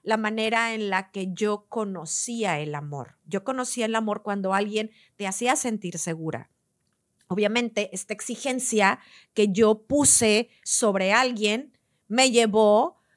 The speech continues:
relación tras relación fallida, me casé y terminé divorciándome, porque es injusto. Nadie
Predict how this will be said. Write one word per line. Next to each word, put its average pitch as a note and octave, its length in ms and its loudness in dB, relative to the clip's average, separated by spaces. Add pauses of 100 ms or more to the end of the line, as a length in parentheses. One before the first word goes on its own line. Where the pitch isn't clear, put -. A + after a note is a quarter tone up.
(180)
relación G3 720 -2
tras B3 180 0
relación G#3+ 540 -4
fallida, A#3+ 760 0 (140)
me G3 220 -4
casé F#3+ 720 -6
y - 80 -8
terminé E3+ 400 -8
divorciándome, D#3 720 -4 (360)
porque C4+ 360 0
es - 160 -2
injusto. - 800 -8 (460)
Nadie C4+ 640 0